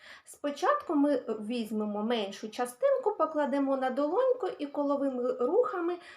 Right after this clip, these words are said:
скачаємо. Коло — це буде голівка. З більшої частинки ми спочатку скачаємо коло,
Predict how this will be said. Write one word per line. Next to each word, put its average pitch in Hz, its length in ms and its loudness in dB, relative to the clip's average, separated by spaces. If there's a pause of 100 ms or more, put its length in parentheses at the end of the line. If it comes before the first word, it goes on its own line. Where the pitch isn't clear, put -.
скачаємо. 226 1300 2 (480)
Коло — 392 640 2
це 294 380 2
буде 247 480 -2
голівка. 233 720 -2 (1120)
З 214 180 -6
більшої 247 520 -4
частинки 415 720 2 (180)
ми 269 220 2
спочатку 240 680 -2
скачаємо 240 800 0
коло, 320 640 2